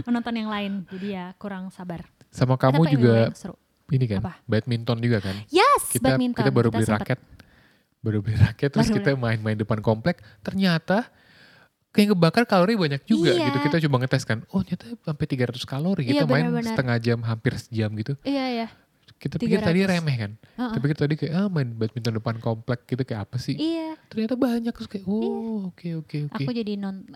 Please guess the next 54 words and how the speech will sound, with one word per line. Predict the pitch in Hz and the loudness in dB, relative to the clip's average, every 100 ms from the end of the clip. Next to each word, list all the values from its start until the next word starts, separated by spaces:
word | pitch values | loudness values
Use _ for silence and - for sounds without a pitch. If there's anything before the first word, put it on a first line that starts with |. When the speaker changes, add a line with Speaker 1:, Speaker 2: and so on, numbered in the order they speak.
| - | -18
Speaker 1:
karena | - 202 202 | -8 -8 -6
nonton | 196 190 190 | -8 -6 -6
Love | 185 - | -8 -6
All | 185 190 | -4 -4
Play. | - 185 170 170 165 _ _ _ _ | -4 -8 -6 -8 -10 _ _ _ _
Drama | 180 131 | 0 2
Speaker 2:
Oh, | 147 147 151 | 2 2 2
Speaker 1:
Korea. | 143 - | 0 0
Speaker 2:
drama | 110 104 | 0 0
Speaker 1:
Tetep. | - | 4
Speaker 2:
Korea. | 226 214 226 262 | 8 8 6 2
Iya, | 165 113 - | -2 -4 -2
iya, | - | 0
Speaker 1:
Karena | 349 370 320 | 6 6 6
Speaker 2:
iya. | 294 262 | 0 -4
Speaker 1:
ini, | 269 285 - - | -2 -2 -6 -14
kalau | - 311 | 0 2
kita | 339 370 339 | 2 4 2
kemarin | 320 320 330 403 | 2 2 2 0
olahraganya | 349 311 294 294 370 | 0 0 0 -2 -4
mungkin | 339 330 | -6 -4
Anggar | 254 247 233 247 226 | -2 2 2 0 -2
kali | 170 170 | -2 -2
ya, | 185 | 0
kalau | 190 196 | 0 0
nonton | 202 | 0
Twenty-four | 190 190 190 110 | 0 0 2 2
Speaker 2:
Anggar. | 107 131 | 4 6
Oh, | 139 | 6
iya. | 143 143 | 8 8
<laughs> | - 135 147 - | 8 6 2 -4
Tapi | - - | -4 -2
nggak | 117 | 6
Speaker 1:
Tapi | 381 392 | 6 6
Speaker 2:
ada | 480 | 4
Speaker 1:
kayak | 440 | 4
Speaker 2:
ini. | 339 | 2
Speaker 1:
susah. | 330 - - - - - - | 2 0 -2 -4 -10 -12 -6
Speaker 2:
Iya. | 539 - | -2 0
Speaker 1:
Nggak, | 269 277 | 4 2
nggak | 262 254 254 | 4 2 2
mudah | 285 277 311 | 0 2 0
gitu | 233 220 | 0 -2
untuk | 214 220 | -2 -2
kita | 220 | 0
dapatkan. | 202 202 208 226 | 0 -2 -4 -2
Jadi | 214 202 269 | 0 2 0
Speaker 2:
Alatnya. | - 123 117 113 113 | -2 -2 0 0 2
Speaker 1:
alatnya, | 196 247 254 247 247 247 | 0 -2 -2 -2 -2 -2
mesti | 214 196 202 | -2 -2 -2
sewa | 202 175 180 | 0 2 0
tempatnya. | 180 202 254 - 262 262 | -2 -4 -6 -4 -6 -4
Speaker 2:
Iya. | - 180 160 127 | -2 0 0 0
Speaker 1:
Nah, | 254 | 0